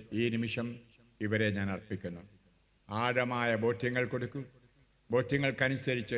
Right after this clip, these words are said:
ജീവിക്കാൻ കൃപ കൊടുക്കൂ. കത്തുന്ന തീയിലും കർത്താവേ, അങ്ങ് സംരക്ഷണം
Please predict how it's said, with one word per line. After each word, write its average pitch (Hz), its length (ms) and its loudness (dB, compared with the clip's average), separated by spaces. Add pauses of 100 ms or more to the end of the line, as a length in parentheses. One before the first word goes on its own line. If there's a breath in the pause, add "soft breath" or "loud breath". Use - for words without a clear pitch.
(100)
ജീവിക്കാൻ 120 460 -2
കൃപ 110 220 -4
കൊടുക്കൂ. 104 320 -6 (880)
കത്തുന്ന 123 340 -2 (100)
തീയിലും 139 440 4
കർത്താവേ, 123 440 0 (600)
അങ്ങ് 131 260 0
സംരക്ഷണം 123 420 -4